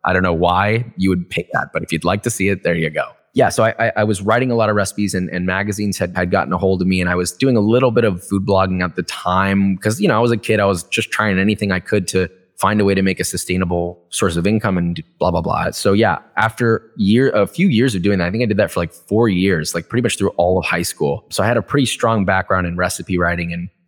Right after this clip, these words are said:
immediately I was like, "I just wanna be in restaurants." And so turned eighteen, dipped, went to Austin, and I worked around at a lot of just, like, blase. I didn't really know, I don't know why, but for some reason I was like, "Maybe I should start at, like, a really easy kitchen that I'll just kill it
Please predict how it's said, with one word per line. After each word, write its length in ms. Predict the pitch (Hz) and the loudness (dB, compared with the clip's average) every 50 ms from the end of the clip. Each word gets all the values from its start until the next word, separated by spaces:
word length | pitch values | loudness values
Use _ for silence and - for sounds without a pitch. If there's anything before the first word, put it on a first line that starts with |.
| _ - | _ 0
immediately 480 | 98 104 117 120 120 120 113 110 104 | 2 2 4 4 4 4 4 2 2
I 40 | 101 | 2
was 120 | 101 92 92 | 2 2 0
like, 120 | 90 - - | -4 -4 -4
"I 80 | - 127 | -2 -2
just 220 | 117 104 - - | -2 -2 -4 -6
wanna 140 | 87 76 - | -8 -10 -12
be 80 | 82 80 | -14 -18
in 100 | - _ | -20 _
restaurants." 600 | - - - - - - 90 87 - - - - - | -10 -8 -8 -8 -8 -10 -12 -10 -10 -12 -12 -6 -2
And 180 | 95 95 92 | 0 0 0
so 340 | 87 - 98 95 90 90 92 | 2 2 2 2 2 2 0
turned 260 | - - - 90 87 | 0 -2 0 0 0
eighteen, 520 | 90 87 82 - - 101 101 104 104 95 - - | 0 -2 -2 -2 0 0 2 2 0 -2 -2 -2
dipped, 320 | - 98 98 - _ - - _ - | 0 0 0 -2 _ -14 -20 _ -4
went 180 | 92 95 98 | -2 0 0
to 80 | - - | 0 0
Austin, 580 | - 87 90 90 - - - 98 90 90 90 90 - - | 2 2 2 0 0 -2 -2 -2 -2 -2 -4 -6 -4 -2
and 520 | 95 90 90 90 90 87 87 87 87 85 - _ _ _ _ - | 0 0 2 0 0 0 0 0 -2 -4 -6 _ _ _ _ 0
I 100 | 107 110 | 0 2
worked 300 | 113 135 175 180 - 175 | 4 2 2 2 0 0
around 400 | 147 120 107 101 104 107 104 101 | 2 2 2 2 2 0 0 0
at 60 | 92 | -2
a 60 | 98 | 0
lot 260 | 92 92 92 92 92 | 0 2 2 2 0
of 80 | 92 87 | 0 -2
just, 240 | 87 90 - - - | -4 -6 -6 -4 -4
like, 160 | 87 82 - | -4 -4 -4
blase. 400 | - 85 87 87 90 90 87 90 | -2 0 2 2 2 2 0 0
I 220 | 90 - - 107 | 0 0 0 0
didn't 180 | 135 139 117 127 | 0 0 0 0
really 220 | 117 113 110 104 | 0 2 2 2
know, 560 | 95 95 92 90 92 92 90 90 92 92 87 - _ _ _ - | 2 2 2 2 2 0 0 0 -2 -2 -4 -8 _ _ _ 0
I 80 | 131 | 2
don't 80 | 151 165 | 2 4
know 120 | 170 143 | 4 4
why, 520 | 117 104 90 87 90 87 87 92 98 110 117 | 4 2 2 2 2 4 4 4 2 2 2
but 180 | 104 98 95 | 0 0 -2
for 120 | - - 98 | -2 -2 -2
some 180 | - - 104 101 | 0 0 0 2
reason 240 | 101 95 - 95 92 | 0 0 0 0 0
I 60 | 90 | 0
was 120 | 92 87 | 0 -2
like, 120 | 92 87 - | -2 -2 -2
"Maybe 200 | 98 101 107 113 | 0 2 2 2
I 60 | 107 | 2
should 160 | 98 92 95 | 2 0 -2
start 240 | - - - 92 85 | -4 -4 -2 -2 -2
at, 60 | - | -2
like, 140 | - 80 - | -4 -4 -4
a 20 | 85 | -4
really 220 | 87 87 85 80 | -2 -2 -2 -2
easy 260 | 67 71 80 78 80 | -2 -4 -4 -4 -6
kitchen 320 | 80 - 82 76 - 78 78 | -6 -6 -6 -6 -6 -4 -4
that 80 | 73 | -2
I'll 140 | 80 80 80 | -2 -2 -2
just 200 | 82 87 - - | -2 -4 -6 -6
kill 220 | - - 82 82 | -6 -2 0 2
it 160 | 95 127 - | 2 2 0